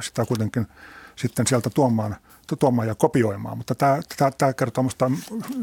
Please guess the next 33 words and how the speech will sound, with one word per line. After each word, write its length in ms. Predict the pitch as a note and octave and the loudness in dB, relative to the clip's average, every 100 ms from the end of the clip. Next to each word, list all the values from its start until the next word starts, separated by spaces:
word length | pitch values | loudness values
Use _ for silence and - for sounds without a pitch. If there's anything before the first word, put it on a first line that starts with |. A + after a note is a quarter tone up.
| A3+ - E3 | -4 -4 -2
yhden 220 | F3 D3 | 2 2
hyvin 160 | B2 A#2+ | 2 2
tärkeän 360 | B2+ A#2+ A#2+ C3 | 0 0 0 0
asian, 380 | A#2 A#2+ A#2+ A#2 | 0 0 -2 -4
niin 80 | D3 | -2
kun 120 | C3 | -2
historian, 380 | C3 A#2 G#2+ G#2+ - - - | 0 -2 -2 -4 -10 -20 -2
historian 400 | D#3 - A#2+ A2+ | -2 2 2 2
kannalta. 380 | A#2 A#2+ A2+ A2+ | 2 0 0 -2
Tää, 300 | - A#2+ A#2 - - | 0 2 2 -2 -8
tää, 280 | D3+ - C3+ | -8 -6 -2
tää 140 | A#2+ | 0
kertoo 300 | A#2 A#2 C3+ | 0 -2 -2
sen, 240 | A#2 C3 C#3 | 0 0 0
sen, 160 | C#3 | -2
että 140 | B2+ C3+ | -2 -4
mitenkään 380 | C#3 C#3 B2 A#2 _ | -2 -2 -2 -6 _
tärkeä 360 | C#3 C3+ B2 B2+ | 0 0 -2 -2
asia 200 | B2+ B2 | 0 0
on 60 | |
ajoitus 640 | E3+ D3 A2+ G2+ A2+ - - - - - - | 2 2 2 -2 -8 -10 -12 -20 -20 -8 -4
historiassa. 640 | A2+ - G2+ G#2+ - A#2 | -2 -4 -6 -2 -2 -2
Että, 360 | G#2+ - C3+ C3 | -8 -10 -8 -6
et, 120 | - | -6
että 200 | C#3 A#2+ | -6 -6
tuota, 280 | - A#2+ A#2+ | -4 0 2
tällainen 500 | C3+ C3 B2 A#2+ E3 | 4 4 4 2 0
ei, 240 | C3+ C3 D3 | 0 2 2
ei 120 | A2+ | 2
varmasti 420 | B2+ C3 - A2+ | 2 0 -2 -4
ole 140 | A#2+ C3 | -2 0
enää 180 | A#2 | 0
mahdollista 560 | A2 A2+ G#2 G#2 - | 0 -2 -4 -6 -8